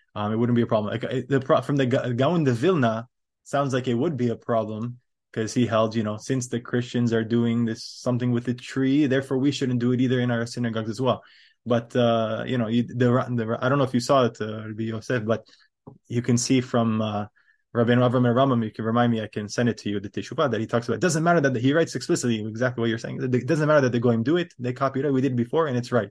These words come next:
And if it's right, it's right. Who cares? I mean, I, I, the, his shita was you could even copy good things that they do.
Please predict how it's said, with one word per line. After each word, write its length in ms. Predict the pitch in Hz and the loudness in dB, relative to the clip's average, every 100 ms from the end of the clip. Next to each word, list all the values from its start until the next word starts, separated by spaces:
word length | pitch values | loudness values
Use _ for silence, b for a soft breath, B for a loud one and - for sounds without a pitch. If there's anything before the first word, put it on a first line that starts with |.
| - | -6
And 80 | 117 | -4
if 80 | 120 | -2
it's 100 | 127 | 2
right, 120 | 170 | 2
it's 160 | 135 - | 2 -2
right. 140 | 98 - | -6 -8
Who 80 | 107 | -6
cares? 260 | 101 92 _ _ _ _ _ _ _ - | -6 -8 _ _ _ _ _ _ _ -4
I 80 | 131 | -2
mean, 220 | 131 117 - | 0 -2 -2
I, 120 | 120 | -4
I, 220 | - 107 - - | -2 -6 -6 -2
the, 140 | 131 | 0
his 180 | 127 196 | 6 4
shita 300 | - 165 147 | 6 4 6
was 140 | 139 131 | 6 4
you 80 | 139 | 0
could 220 | 143 139 | 0 -2
even 240 | 135 123 | 0 -2
copy 420 | - 180 185 117 | 2 0 2 -2
good 180 | 107 131 | 0 -2
things 140 | 135 120 | -2 -4
that 120 | 110 | -2
they 120 | 127 | -2
do. 260 | 110 101 | -2 -8